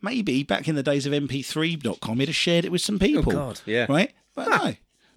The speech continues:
Speaker 1: But then, but then you realise what you've got. You go, "Oh, okay. Oh, it is, it's shit." And you,
Speaker 2: You,
Speaker 1: and
Speaker 2: you delete that file.
Speaker 1: you delete it. You de-, you delete that file. You, uh, you know,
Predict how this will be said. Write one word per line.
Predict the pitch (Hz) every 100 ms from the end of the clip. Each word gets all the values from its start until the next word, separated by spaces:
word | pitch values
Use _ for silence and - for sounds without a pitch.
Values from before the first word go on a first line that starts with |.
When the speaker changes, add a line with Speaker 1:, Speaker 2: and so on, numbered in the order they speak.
| _
Speaker 1:
But | 240
then, | 254 226 214 - 208
but | 185 233
then | 214
you | 208 220
realise | 247 220 175 156 - - _ _
what | 180 170 170 151
you've | 135 -
got. | 85 98 - _ -
You | 165
go, | 170 -
"Oh, | 247 254
okay. | 240 - 98 160
Oh, | 185 190
it | 156
is, | 170 160 - -
it's | 139
shit." | - - 87 131 -
And | 156 175 170
you, | 220 110 226 214 _ - - -
Speaker 2:
You, |
Speaker 1:
and | 151 - -
Speaker 2:
you | 160 156
delete | 123 123 139
that | 139 131
file. | 139 190 147 - _ -
Speaker 1:
you | 254
delete | - 311 349
it. | - - _ _ _
You | 175
de-, | 165 202
you | 180
delete | 170 185 190
that | 156
file. | - 160 247
You, | 202 175 160
uh, | 156 151 147 _ - - - - _ _
you | -
know, | 95